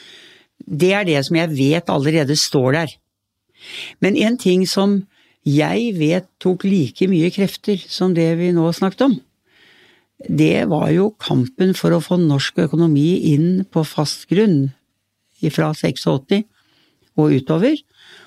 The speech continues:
og også å innad i arbeiderbevegelsen og fagbevegelsen å få frem at vi må produsere det vi skal dele, og vi, vi kan ikke pøse statlige midler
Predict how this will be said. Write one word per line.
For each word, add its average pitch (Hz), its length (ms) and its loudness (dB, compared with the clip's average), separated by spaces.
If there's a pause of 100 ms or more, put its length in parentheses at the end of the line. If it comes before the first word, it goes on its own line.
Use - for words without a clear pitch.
(220)
og 202 400 4
også 220 480 0 (560)
å 190 140 2 (420)
innad 156 500 2
i 180 80 2
arbeiderbevegelsen 165 880 0
og 190 80 -4
fagbevegelsen 151 760 0 (920)
å - 80 0
få 180 540 0
frem 185 580 0 (540)
at 156 160 -2
vi 175 80 4
må 151 560 2
produsere 175 720 0
det 151 200 2
vi 175 80 0
skal 165 380 -2
dele, 170 300 2 (540)
og 160 200 2
vi, 180 80 4
vi 175 320 0
kan 196 480 0
ikke 202 400 -4
pøse 180 480 0
statlige 170 540 0
midler 170 340 0